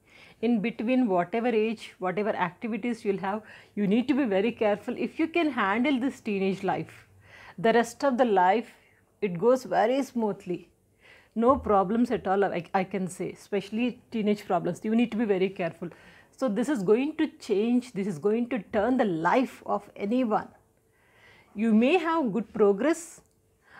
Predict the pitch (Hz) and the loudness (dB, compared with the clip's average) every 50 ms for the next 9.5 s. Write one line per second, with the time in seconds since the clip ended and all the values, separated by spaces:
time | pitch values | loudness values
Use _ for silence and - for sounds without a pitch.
0 | - - 214 220 202 190 196 196 202 220 240 247 190 208 208 214 214 202 214 208 | -4 0 2 2 2 2 0 -2 0 2 2 2 2 2 2 2 2 2 2 2
1 | 190 165 - 156 165 - - - - _ _ _ _ _ _ _ _ - - - | 2 0 -2 -6 -8 -12 -16 -20 -20 _ _ _ _ _ _ _ _ -12 -6 -4
2 | 202 - - - 220 240 294 302 247 202 185 - - 190 196 175 165 202 202 - | -4 -4 -6 -6 -2 0 2 2 2 2 0 -6 -6 -8 -6 -4 -4 -6 -6 -8
3 | - - 175 143 139 - - - - - - - _ - _ _ _ - - - | -8 -12 -12 -10 -12 -14 -16 -18 -20 -20 -20 -20 _ -20 _ _ _ -20 -20 -18
4 | - - 190 208 233 254 294 240 - 233 214 208 214 214 208 220 190 180 175 165 | -6 0 2 2 4 4 2 4 4 4 4 4 4 0 -2 -2 -4 -4 -4 -6
5 | - 208 190 185 185 190 190 - 247 247 240 262 254 - 262 254 220 247 277 320 | -6 -8 -6 -4 -4 -4 -4 -4 -6 -4 -4 -6 -6 -8 -8 -6 -4 -4 -4 -6
6 | - - _ _ _ - - _ _ - 226 220 202 - - - 196 185 190 - | -8 -10 _ _ _ -20 -20 _ _ -4 -4 -4 -4 -4 -4 -4 -4 -4 -4 -2
7 | 208 208 208 208 208 202 - - - _ _ _ _ - - _ - 214 202 - | -2 0 2 2 0 0 -2 -10 -20 _ _ _ _ -20 -14 _ -4 -4 -4 -4
8 | - - 226 214 208 208 202 208 208 - - - - - _ _ _ _ _ _ | -4 -4 -2 0 2 2 2 0 0 -4 -8 -18 -20 -20 _ _ _ _ _ _
9 | _ _ - 208 185 175 156 170 165 156 | _ _ -6 -4 -4 -4 -4 -6 -10 -10